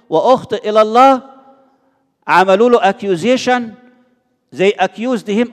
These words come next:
unjustly and cast him into the prison. واتسجن.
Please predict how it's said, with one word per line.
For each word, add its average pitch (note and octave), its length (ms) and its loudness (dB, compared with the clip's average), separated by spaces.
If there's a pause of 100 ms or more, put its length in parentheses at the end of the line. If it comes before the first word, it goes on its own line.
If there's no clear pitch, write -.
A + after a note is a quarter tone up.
unjustly A3 720 0 (240)
and E3+ 240 -6 (120)
cast A#3+ 680 2
him A3 380 -2 (120)
into A#3 340 -6
the A3 140 0
prison. C#3+ 380 -6 (460)
واتسجن. D3 480 -12